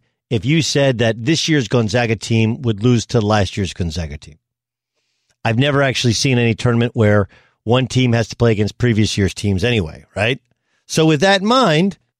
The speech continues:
w-, why do we operate under this hard and fast stance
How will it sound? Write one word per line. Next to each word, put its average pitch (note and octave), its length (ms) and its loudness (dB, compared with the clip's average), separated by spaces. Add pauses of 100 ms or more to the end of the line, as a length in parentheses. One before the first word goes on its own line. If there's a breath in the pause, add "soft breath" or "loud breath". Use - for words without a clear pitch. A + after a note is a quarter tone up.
(600)
w-, G#2+ 380 -8
why D#3+ 280 2
do B3 100 0
we G3+ 180 0
operate C#3+ 680 0
under B2+ 220 0
this A2 360 0 (580)
hard F#3 380 0
and D#3 120 0
fast C#3+ 300 0
stance A#2 440 -2